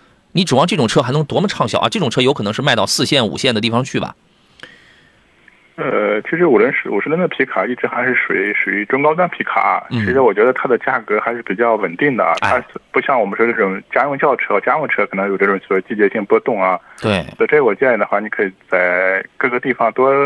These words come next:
Speaker 2: 和几个经销商沟通一下这种情况。其实我觉得这个它真的没有明显的地域或者明显的季节性啊，这样的一个价格波动，嗯。
Speaker 1: 是，好吧，那你考虑一下啊。下问的是，新款天籁二点零T可以买吗？同价位还有推荐吗？同价位有很多呀。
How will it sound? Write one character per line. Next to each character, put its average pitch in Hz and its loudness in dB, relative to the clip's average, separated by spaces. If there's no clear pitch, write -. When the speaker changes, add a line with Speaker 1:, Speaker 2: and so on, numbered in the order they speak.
Speaker 2:
和 - -2
几 - -6
个 104 -2
经 117 -2
销 117 4
商 123 -2
沟 131 2
通 151 -4
一 117 -8
下 85 -2
这 95 -8
种 92 -10
情 95 -8
况。 95 0
其 - -18
实 120 -6
我 107 2
觉 98 -2
得 107 2
这 117 -2
个 95 0
它 - -4
真 131 0
的 107 2
没 101 0
有 107 4
明 104 -6
显 98 -2
的 95 -2
地 - -6
域 104 0
或 98 -2
者 92 -2
明 95 -4
显 95 0
的 95 -4
季 104 -4
节 92 0
性 90 -2
啊， 85 0
这 - -6
样 92 -4
的 87 -6
一 - -6
个 92 -4
价 95 -2
格 90 -10
波 92 -4
动， 90 -2
嗯。 90 -6
Speaker 1:
是， - -6
好 - -10
吧， 180 -2
那 123 -6
你 113 -4
考 85 -4
虑 90 -4
一 85 -6
下 85 -6
啊。 85 -2
下 165 2
问 107 -2
的 92 -2
是， 87 -4
新 226 2
款 104 0
天 110 -2
籁 104 2
二 123 4
点 98 0
零 101 -2
T 113 -4
可 - -4
以 156 2
买 135 2
吗？ 73 -6
同 104 -6
价 131 2
位 117 0
还 117 -4
有 98 0
推 107 -6
荐 104 0
吗？ 92 -8
同 151 -6
价 190 0
位 175 2
有 165 0
很 - -6
多 120 -2
呀。 - -6